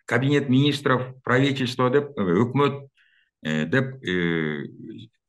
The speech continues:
өмүрө с-, сен экөөбүз эметкизип тапкан жокпуз да. Илгертен бери келаткан нерсе да бул. Бүт, а, эме эксперттери иштеп чыгышат, аппарат иштеп чыгат,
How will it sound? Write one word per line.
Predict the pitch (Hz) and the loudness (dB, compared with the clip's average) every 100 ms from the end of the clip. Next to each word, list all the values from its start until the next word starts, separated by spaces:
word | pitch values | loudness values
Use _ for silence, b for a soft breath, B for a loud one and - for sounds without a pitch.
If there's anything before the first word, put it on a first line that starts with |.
| - | 0
өмүрө | 113 123 123 107 - | 4 4 4 0 -6
с-, | - - | -18 -12
сен | - 131 | -2 0
экөөбүз | 131 139 135 139 | 2 2 2 2
эметкизип | 143 139 139 123 - | -2 -2 -2 -2 -2
тапкан | 139 139 160 | -4 -2 -2
жокпуз | 170 170 - | -2 -4 -6
да. | 73 - - | -6 -6 0
Илгертен | 117 123 143 143 143 | 2 4 2 0 0
бери | 139 127 | 2 2
келаткан | 131 127 - 120 | 0 0 2 4
нерсе | 110 110 | 4 2
да | 120 151 | 2 2
бул. | 131 131 - - - | 0 -2 -6 -10 -2
Бүт, | 175 180 - _ _ - | -2 -2 -10 _ _ -16
а, | - | -14
эме | 107 107 104 101 | -2 2 2 2
эксперттери | 135 131 135 135 135 131 120 107 - | 0 -2 -2 0 0 2 2 0 -2
иштеп | - 135 131 | -2 -2 0
чыгышат, | 131 - 120 120 - _ _ - | -2 0 -2 -4 -16 _ _ -4
аппарат | 107 131 135 131 | -2 2 2 2
иштеп | 131 - 127 - | 0 -2 -2 -2
чыгат, | 127 123 - | -2 -2 -4